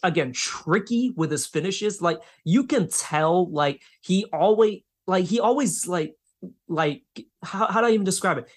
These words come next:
He gets to, like, a spot, like, not even on the floor. He gets it, the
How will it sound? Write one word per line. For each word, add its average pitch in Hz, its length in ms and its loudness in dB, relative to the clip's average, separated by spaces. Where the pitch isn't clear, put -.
He 196 180 2
gets 233 380 0
to, 214 180 0
like, 165 280 0
a 131 80 -6
spot, - 840 -4
like, 151 240 -2
not 170 200 0
even 226 180 0
on 160 260 0
the 127 100 -4
floor. 143 380 -4
He 190 180 2
gets 247 280 0
it, 240 160 -8
the 139 180 -2